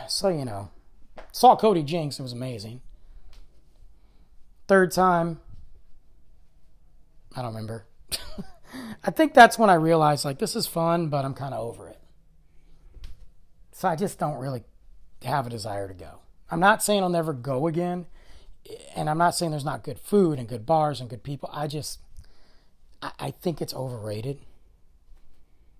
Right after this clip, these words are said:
I just do. I think there's so many other places around here in Texas that you can go to closer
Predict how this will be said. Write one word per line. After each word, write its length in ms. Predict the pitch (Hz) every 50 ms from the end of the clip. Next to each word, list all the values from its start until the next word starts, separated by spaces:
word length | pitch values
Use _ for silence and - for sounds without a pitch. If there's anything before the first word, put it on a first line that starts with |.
| - -
I 120 | - - 120
just 220 | 117 120 - -
do. 300 | - - 104 104 127 123 120 - - - - - - - - - - - - - - - - - - - - - - - - - - - _ - -
I 60 | -
think 180 | 123 - 160 123
there's 160 | 151 135 -
so 280 | - - - 175 156 151
many 200 | 151 151 139 135
other 140 | 135 139
places 440 | 131 - - 131 131 123 - 139 120
around 280 | 127 120 117 120 127 -
here 160 | 123 131 127
in 60 | 120
Texas 480 | 113 - 120 113 - - 147 135 120 -
that 180 | - 113 110
you 80 | 110 117
can 120 | - 131
go 200 | 110 117 113 110 117
to 200 | - - 131 120
closer 720 | - - - - 113 113 120 - - - 151 156 160 -